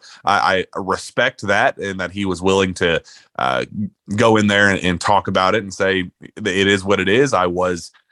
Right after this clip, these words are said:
what I was, and, and I gotta be better, and I will be better." So, uh, that was definitely a good sign, definitely, uh, a, a positive,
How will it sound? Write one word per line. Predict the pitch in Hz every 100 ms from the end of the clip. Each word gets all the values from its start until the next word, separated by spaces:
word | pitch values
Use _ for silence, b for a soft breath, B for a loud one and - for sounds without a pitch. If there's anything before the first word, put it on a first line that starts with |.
| b -
what | 110 101
I | 92
was, | 95 117 151 117
and, | 104 104
and | - 98 98 98
I | 95
gotta | 98 113 113
be |
better, | 120 143 87
and |
I | 95
will | 104 127
be | 90
better." | 76 -
So, | - 101 85 _ b b
uh, | 80
that | 85 120
was | 110
definitely | 107 - 101
a | 92
good | 95
sign, | - 95 95
definitely, | 95 - 98 92 90 82 b b
uh, | - 87 82 76 - 76 -
a, | 98 - 95 90 -
a | 90
positive, | 92 - 127 117 113 110 101 -